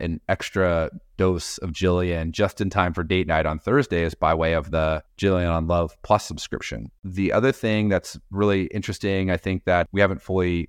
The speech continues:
realized yet is with Apple's most recent enhancements that came out in I O S seventeen just a, a couple months ago, major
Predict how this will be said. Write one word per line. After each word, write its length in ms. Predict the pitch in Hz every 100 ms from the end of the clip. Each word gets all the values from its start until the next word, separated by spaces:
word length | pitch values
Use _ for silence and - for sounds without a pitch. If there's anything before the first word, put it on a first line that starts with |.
| -
realized 500 | 92 113 127 95 -
yet 200 | 87 87
is 320 | 85 82 - -
with 160 | 92 -
Apple's 380 | 95 - 113 -
most 400 | 98 110 - -
recent 600 | 101 110 95 90 87 -
enhancements 800 | 92 90 98 92 90 85 - - -
that 100 | 85
came 180 | - 90
out 80 |
in 80 | 76
I 140 | 87 87
O 20 |
S 100 | 82
seventeen 540 | 87 80 - 95 87
just 260 | 82 85 -
a, 160 | 82 -
a 20 |
couple 220 | 82 85 82
months 240 | 90 -
ago, 400 | 87 85 82 82 - - - _ -
major 340 | 101 117 120